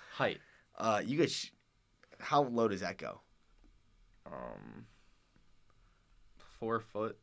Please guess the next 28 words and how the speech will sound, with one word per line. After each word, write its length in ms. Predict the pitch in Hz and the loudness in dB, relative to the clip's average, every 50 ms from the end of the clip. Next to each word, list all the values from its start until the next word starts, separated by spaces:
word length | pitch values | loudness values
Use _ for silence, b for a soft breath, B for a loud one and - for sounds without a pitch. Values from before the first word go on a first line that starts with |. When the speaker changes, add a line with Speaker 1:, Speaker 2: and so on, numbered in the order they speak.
| - | -20
Speaker 2:
Four 240 | - - - 131 123 | -20 -10 -6 -4 -4
foot's 220 | - - 113 - | -4 -4 -4 -4
a 40 | 101 | -4
little 380 | 95 98 101 95 92 92 90 80 - | -4 -2 -2 -2 -2 -4 -6 -8 -10
much. 400 | - 98 95 90 92 90 - - | -10 -6 -4 -4 -4 -4 -6 -6
Let's 140 | 82 87 - | -6 -4 0
go. 120 | - 127 113 101 - | 2 2 2 0 0
Speaker 1:
<laughs> 100 | - - | -4 -6
Speaker 2:
Let's 140 | - 107 - | -6 -8 -4
go 140 | - 127 107 | -4 -4 -4
four 240 | - - 101 98 95 | -4 -4 -6 -8 -8
six. 420 | - - - - - - - - B B B B B B B B B B B B _ - - _ _ _ - | -8 -10 -12 -14 -16 -16 -16 -14 B B B B B B B B B B B B _ -20 -20 _ _ _ -20
Speaker 1:
Okay, 240 | 135 - 151 131 110 113 113 - | -14 -8 -4 -4 -4 -4 -6 -8
four 220 | - 117 120 120 131 | -8 -6 -4 -4 -4
six 360 | - - - 117 110 113 - | -6 -6 -6 -6 -6 -6 -10
to 120 | - - 117 | -12 -10 -10
what? 380 | 101 98 101 98 82 - - - _ _ _ _ _ _ _ _ _ _ _ _ _ _ _ _ _ _ _ - B B B B B B B B B B B B B B B B B B B B B B B B B B B B _ | -6 -4 -4 -2 -4 -4 -6 -12 _ _ _ _ _ _ _ _ _ _ _ _ _ _ _ _ _ _ _ -18 B B B B B B B B B B B B B B B B B B B B B B B B B B B B _
Speaker 2:
Five 360 | _ - - - 117 110 98 65 | _ -16 -8 -6 -4 -4 -4 -6
eleven. 280 | 69 65 - - - 110 - - _ _ _ _ _ _ _ _ _ _ _ | -10 -10 -12 -12 -16 -20 -20 -20 _ _ _ _ _ _ _ _ _ _ _
Speaker 1:
Five 280 | - 123 110 113 117 | 0 2 2 2 2
eleven? 640 | 113 101 80 58 52 73 101 110 131 139 147 147 - | 0 -2 -2 -2 -2 -2 -2 -4 -4 -6 -8 -8 -6
You're 100 | - 107 110 | -6 -4 -4
Speaker 2:
Yeah. 60 | 117 | -4
Speaker 1:
okay. 220 | - - 120 104 - - | -6 -6 -8 -8 -8 -10
See, 220 | - - - 123 - | -12 -10 -8 -4 -2
I 160 | - 107 120 | -2 -2 -2
could 180 | 233 - 151 | -4 -8 -8
never 420 | 123 117 113 110 101 101 92 85 | -6 -4 -4 -4 -4 -6 -6 -8